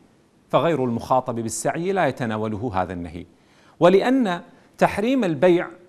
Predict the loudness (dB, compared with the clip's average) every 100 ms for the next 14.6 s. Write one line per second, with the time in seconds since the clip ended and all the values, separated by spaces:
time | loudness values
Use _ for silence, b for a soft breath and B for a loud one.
0 | -6 -2 0 0 0 0 2 0 -2 -4
1 | -4 0 0 0 -2 -6 -4 -2 0 -2
2 | -2 -2 -2 -4 -6 -4 -4 -2 -2 -4
3 | -4 -4 -2 -2 -2 -4 -8 -12 _ -4
4 | 2 2 2 -2 -2 -4 -6 -6 -8 -8
5 | -8 -4 -2 0 -2 -4 -6 -6 -6 -6
6 | -6 -8 -8 -4 -6 -4 -8 -8 -8 -8
7 | -10 -10 -12 -14 _ -12 -12 -14 -18 -20
8 | _ _ _ _ _ b b b b b
9 | b b b b 2 4 6 6 6 6
10 | 2 2 0 0 0 0 0 2 2 2
11 | 0 -2 -2 0 -2 -2 0 2 0 -2
12 | -4 -12 _ _ _ _ _ _ _ _
13 | _ b b b 2 6 6 6 6 6
14 | 4 4 6 4 2